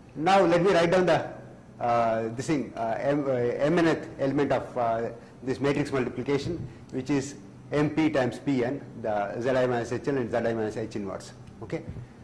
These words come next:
Now let me take just n equal to zero. So when I take n equal to zero,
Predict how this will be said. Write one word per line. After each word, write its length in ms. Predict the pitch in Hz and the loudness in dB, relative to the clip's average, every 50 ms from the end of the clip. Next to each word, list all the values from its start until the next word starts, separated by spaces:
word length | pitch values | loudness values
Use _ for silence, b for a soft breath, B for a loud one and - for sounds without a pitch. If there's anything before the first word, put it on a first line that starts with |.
| B B | B B
Now 160 | - 180 190 190 | 0 2 4 6
let 200 | 185 190 180 190 | 6 6 4 4
me 60 | 202 | 4
take 180 | 170 190 185 147 | 4 4 4 4
just 180 | 175 170 - | 4 4 4
n 140 | 165 147 170 | 4 4 4
equal 220 | 170 165 165 147 127 | 4 4 2 2 2
to 80 | 127 | 0
zero. 340 | 107 113 131 139 123 104 87 - - - - - - | 0 2 2 2 2 0 -2 -6 -10 -16 -18 -18 -6
So 100 | - 165 | -4 -2
when 260 | 156 151 151 160 156 - | 0 2 2 2 0 0
I 140 | 151 147 139 | 0 0 2
take 220 | - 190 196 - | 2 2 4 4
n 140 | 175 180 196 | 4 4 2
equal 220 | 196 196 - 175 | 4 4 4 2
to 80 | 156 139 | 4 2
zero, 480 | 127 160 202 196 156 147 165 165 B | 4 4 4 4 4 2 2 0 B